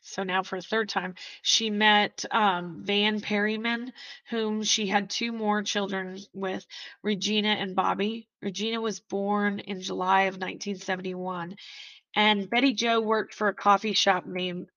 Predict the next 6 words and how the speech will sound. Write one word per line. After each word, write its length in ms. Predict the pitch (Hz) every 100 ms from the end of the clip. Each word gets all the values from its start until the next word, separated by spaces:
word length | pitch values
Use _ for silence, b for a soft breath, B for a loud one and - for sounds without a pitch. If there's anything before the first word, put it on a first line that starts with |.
| _ -
Toodles 540 | 254 254 247 233 - _ _ _
Coffee 380 | - 202 - 185
House 600 | 190 180 175 - - - b b _ -
as 180 | - 190
a 40 |
waitress. 640 | 185 185 - - - -